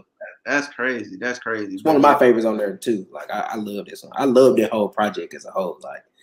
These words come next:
Speaker 2: probably
Speaker 1: Yeah.
Speaker 2: my most polished body of work to this day.
Speaker 1: Yeah, yeah. 'Cause that, that one, that, that, that record threw me off. Like, I was like, "Yo, yo." And then,
Speaker 2: Yeah.
Speaker 1: uh, I think he said, uh,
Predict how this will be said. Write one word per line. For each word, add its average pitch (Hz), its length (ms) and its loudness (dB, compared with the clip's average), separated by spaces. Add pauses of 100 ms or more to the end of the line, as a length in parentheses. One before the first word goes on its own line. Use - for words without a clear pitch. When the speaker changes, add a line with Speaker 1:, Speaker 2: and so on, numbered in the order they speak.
(380)
Speaker 2:
probably 120 300 6
Speaker 1:
Yeah. 117 80 6
Speaker 2:
my 107 40 0
most 110 280 0
polished 104 360 -4
body 104 240 -4
of 90 80 -6
work 98 300 -6 (140)
to - 160 -10
this 101 120 -8
day. 98 280 -6 (1160)
Speaker 1:
Yeah, 110 220 -8 (100)
yeah. 87 200 -10
'Cause 104 160 -14
that, 120 240 -2
that 147 180 2
one, 117 160 -4
that, 151 300 0
that, 147 280 0
that 143 160 4
record 139 320 0
threw 127 180 -2
me 123 340 0
off. 123 340 0
Like, 127 200 -2
I 208 100 0
was 175 80 -8
like, 113 180 -4 (160)
"Yo, 247 720 4 (760)
yo." 113 280 2
And 160 180 -6
then, 156 360 4
Speaker 2:
Yeah. 147 80 0
Speaker 1:
uh, 143 40 4 (120)
I 127 280 2
think 196 140 0
he 185 160 -10
said, 127 320 0
uh, 110 460 -6